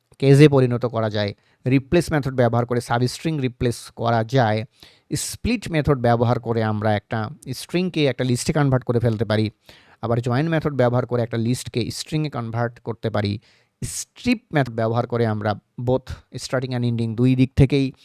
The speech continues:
আহ, হোয়াইট স্পেস রিমুভ করে দিতে পারি,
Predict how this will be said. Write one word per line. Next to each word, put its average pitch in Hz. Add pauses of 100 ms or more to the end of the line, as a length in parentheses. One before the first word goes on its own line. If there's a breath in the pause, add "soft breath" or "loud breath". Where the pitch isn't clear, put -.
(420 soft breath)
আহ, 107
হোয়াইট 120
স্পেস -
রিমুভ 131
করে 117
দিতে 113
পারি, 101